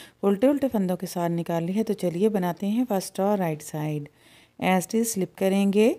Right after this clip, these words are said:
रिपीट पैटर्न स्टार्ट करेंगे, दो फंदे उल्टे, वन,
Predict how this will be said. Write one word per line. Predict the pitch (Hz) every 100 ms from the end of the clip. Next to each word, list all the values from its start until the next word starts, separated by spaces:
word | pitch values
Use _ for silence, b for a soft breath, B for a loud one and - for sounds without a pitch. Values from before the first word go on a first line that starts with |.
| b b b b 185
रिपीट | 180 208 233 -
पैटर्न | 190 180 185
स्टार्ट | - 190 -
करेंगे, | 208 208 208 208
दो | 185 180
फंदे | 185 180 185 214 254 - 156
उल्टे, | 160 160 202 226 330 - _ _ _ _ _ _ _ _ _ _ _ _ _ _ _ _ _ _ _ _ -
वन, | 185 190 190 185 190 220